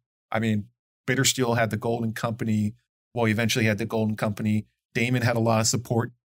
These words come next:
Bloodraven basically had a private army. Shiar Seastar basically led both <laughs> Bittersteel and Bloodraven around by the ear. So even,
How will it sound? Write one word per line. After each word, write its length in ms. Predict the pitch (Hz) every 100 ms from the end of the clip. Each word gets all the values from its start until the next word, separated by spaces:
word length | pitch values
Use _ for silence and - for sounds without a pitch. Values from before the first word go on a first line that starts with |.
| _ -
Bloodraven 400 | - 123 123 117
basically 280 | 110 110 117
had 80 | 107
a 40 |
private 380 | - 120 110 104
army. 460 | 107 113 107 107 120
Shiar 300 | - 131 117
Seastar 580 | 107 135 123 123 117 107
basically 440 | 113 110 - 117
led 380 | 113 117 113 101
both 340 | 135 131 117
<laughs> 0 |
Bittersteel 520 | 131 123 123 - 131 117
and 100 | 107
Bloodraven 460 | 127 117 117 117
around 300 | 110 110 110
by 140 | 113 107
the 280 | 107 113
ear. 300 | 135 113 113 - _ _ -
So 640 | - 120 110 104 104 107 _ _ _
even, 320 | 135 151 151